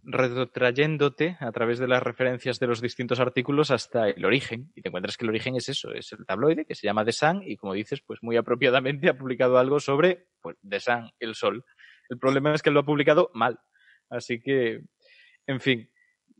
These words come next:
A, a mí me sorprendió mucho cuando lo vi, porque es verdad que es el típico titular sensacionalista que escuchas veinte mil veces, pero este por algún motivo me dio la sensación de que caló más en redes. Y no sé si de forma positiva o negativa. ¿Por qué lo digo? Porque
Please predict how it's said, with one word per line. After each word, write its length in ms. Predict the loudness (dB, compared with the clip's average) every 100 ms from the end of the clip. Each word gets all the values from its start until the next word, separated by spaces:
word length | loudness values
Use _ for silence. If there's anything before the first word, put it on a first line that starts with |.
| _ _ _ _ _ 2
A, 260 | 4 4
a 40 | 2
mí 80 |
me 100 | 2
sorprendió 360 | 0 2 2 0
mucho 200 | 0 0
cuando 200 | 2 2
lo 60 | 2
vi, 120 | 2
porque 540 | -2 -10 -8 -4 -2
es 80 | -2
verdad 300 | -2 -2 0
que 100 | 0
es 120 | -2
el 220 | -4 -10 -8
típico 320 | -8 -2 -2
titular 460 | -2 0 4 4
sensacionalista 960 | 2 -6 -8 -4 -2 0 2 0 2 2
que 260 | 2 -2 -2
escuchas 420 | -4 -6 -2 -2
veinte 260 | 0 -2 -2
mil 160 | 0
veces, 400 | 4 4 4 -6
pero 460 | -2 0 2 0 -4 _ -6
este 240 | -4 -4
por 120 | 2
algún 200 | 2 4 -2
motivo 280 | 0 0
me 140 | 0 0
dio 120 | 2
la 80 | 2
sensación 400 | 0 -6 -6 -4
de 80 | -4
que 100 | -2
caló 240 | 0 2
más 240 | 2 -2 -2
en 100 | -8
redes. 520 | -4 -4 -4 -10 -12
Y 560 | -4 -2 -2 -4 -12 -12
no 160 | -6 -6
sé 260 | -4 -4 -4
si 140 | -4
de 80 | -4
forma 220 | -2 -4
positiva 340 | -4 -6 -2
o 40 | 0
negativa. 440 | 0 -2 0 -2
¿Por 160 | -4 -8
qué 80 | -4
lo 80 |
digo? 280 | -2 -4 -6 -8
Porque 320 | -4 -4